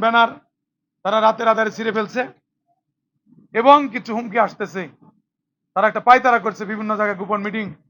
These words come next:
তাদের অব্যাহত আছে। অতীতে দু হাজার,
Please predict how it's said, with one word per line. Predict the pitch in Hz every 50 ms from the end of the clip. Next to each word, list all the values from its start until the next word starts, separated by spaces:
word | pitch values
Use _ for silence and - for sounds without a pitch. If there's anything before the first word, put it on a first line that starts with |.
| _ _ _ _ _ -
তাদের | 196 196 208 240
অব্যাহত | 254 233 277 262 247 247 240 208
আছে। | - - 185 185 254 - _ _ _ _ _ _ _ _ _ _ _ _ _ _ -
অতীতে | 202 233 - 254 220 262 247 220
দু | 247 240
হাজার, | 247 214 262 254 254